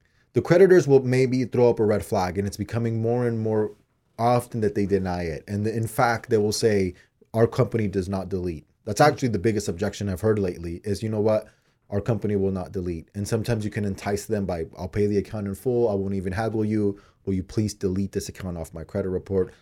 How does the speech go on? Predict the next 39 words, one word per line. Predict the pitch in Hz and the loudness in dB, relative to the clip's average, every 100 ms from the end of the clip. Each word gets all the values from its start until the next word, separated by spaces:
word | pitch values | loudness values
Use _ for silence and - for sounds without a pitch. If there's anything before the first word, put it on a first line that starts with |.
| _ | _
Plus, | - 127 - | 4 4 4
like | 95 | -2
you | 92 | -2
said, | - 90 | -4 -2
you | 85 | 0
want | 98 90 | 0 -2
it | 80 | -6
in | 80 | -8
writing | 85 76 73 | -8 -8 -4
too | 156 131 | -2 -2
before | 90 95 | -4 -4
you | 90 | -4
give | 92 85 | -4 -6
them | 82 | -6
any | 78 | -6
money. | 87 107 87 - _ _ _ _ _ 113 | -4 -4 -6 -10 _ _ _ _ _ -4
If | 107 | -2
the | |
company | 113 147 165 185 | 2 0 2 0
throws | 147 139 131 | 4 6 8
up | 127 | 4
a | 104 | 2
big | 95 110 104 | 0 0 2
red | 101 - | 0 0
flag | 107 98 95 - 107 | 0 2 0 -4 -6
because | 95 101 95 | -2 -2 2
you're | 98 | 2
essentially | 95 - - 113 104 107 98 | 2 -4 -2 0 0 -2 0
just | 104 98 - 95 | 0 -2 -2 -4
asking | 101 - 110 | -4 -4 -6
them | 104 | -4
to | 101 | -4
delete | 98 87 98 104 | -2 0 0 0
it | |
in | 98 | 0
exchange | 87 - 98 95 | -2 -6 -6 -6
for | - 87 | -4 -4
a | |
payment, | - 92 101 120 | -4 -4 -4 -6